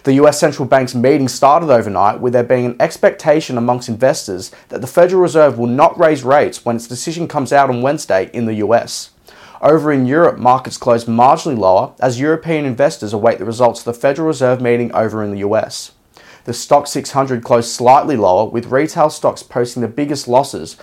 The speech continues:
while banks and oil slightly offset this with gains of around one percent. The footsie one hundred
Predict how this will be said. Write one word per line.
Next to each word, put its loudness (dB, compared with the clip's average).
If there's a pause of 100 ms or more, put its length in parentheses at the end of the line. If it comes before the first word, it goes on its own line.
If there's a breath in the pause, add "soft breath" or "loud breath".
(140 soft breath)
while 4
banks 2
and 0
oil 4
slightly 2
offset 0
this -6
with -10
gains -2
of -12
around -2
one 0
percent. -10 (540 soft breath)
The -4
footsie -4
one 0
hundred 0